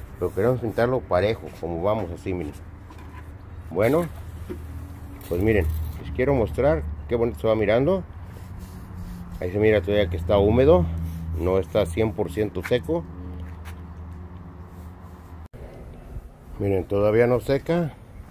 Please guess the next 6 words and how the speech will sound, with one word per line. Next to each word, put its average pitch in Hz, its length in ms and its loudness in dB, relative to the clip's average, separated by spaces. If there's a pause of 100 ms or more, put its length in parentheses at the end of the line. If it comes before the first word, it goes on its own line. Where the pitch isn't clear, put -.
(720)
Acá 85 360 -4
está 95 320 0
súper 107 600 -2
húmedo 101 420 2
todavía, 95 600 0
miren. 80 260 -6